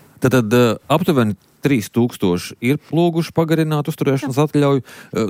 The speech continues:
Speaker 1: kādi varbūt pāris tūkstoši ir aizmirstuši, vai ir iespējams, ka kādi desmit tūkstoši jau ir projām no šeit, ka viņi nav šeit vienkārši?
Speaker 2: Varētu būt, ka,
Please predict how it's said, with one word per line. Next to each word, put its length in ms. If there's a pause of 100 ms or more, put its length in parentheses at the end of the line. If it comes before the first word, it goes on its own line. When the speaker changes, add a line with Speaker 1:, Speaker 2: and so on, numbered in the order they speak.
(680)
Speaker 1:
kādi 320
varbūt 320
pāris 400
tūkstoši 640
ir 80
aizmirstuši, 560 (400)
vai 160
ir 40
iespējams, 360
ka 80
kādi 320
desmit 300
tūkstoši 420
jau 80
ir 80
projām 400
no 160
šeit, 240
ka 140
viņi 320
nav 260
šeit 240
vienkārši? 380 (100)
Speaker 2:
Varētu 640
būt, 400
ka, 400